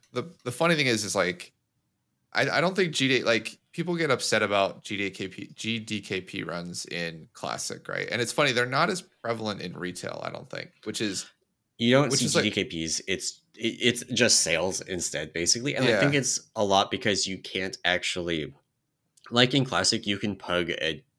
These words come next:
Speaker 2: a, uh, group to sell G D K P runs, basically.
Speaker 1: Yeah. Yeah,
Speaker 2: And it's
Speaker 1: basically
Speaker 2: just,
Speaker 1: with
Speaker 2: it's
Speaker 1: a ton of buyers, yeah.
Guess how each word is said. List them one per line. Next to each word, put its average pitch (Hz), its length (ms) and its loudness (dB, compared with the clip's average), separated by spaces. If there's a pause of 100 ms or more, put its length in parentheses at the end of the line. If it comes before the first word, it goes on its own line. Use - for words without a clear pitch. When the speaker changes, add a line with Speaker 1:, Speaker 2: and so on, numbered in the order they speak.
(260)
Speaker 2:
a, 80 280 -2
uh, 71 300 -6 (1300)
group 90 320 -2 (100)
to 82 220 -4
sell 76 720 0
G - 160 -6
D 76 100 -6
K 73 120 -10
P - 220 -16
runs, - 480 -8 (240)
basically. - 340 -4
Speaker 1:
Yeah. - 220 -4 (600)
Yeah, 107 160 0
Speaker 2:
And 90 100 2
it's 85 100 0
Speaker 1:
basically 117 300 4
Speaker 2:
just, - 60 -2
Speaker 1:
with - 40 -2
Speaker 2:
it's - 80 -6
Speaker 1:
a - 60 -2
ton - 40 -8
of - 80 -12
buyers, - 300 -8
yeah. 107 160 -4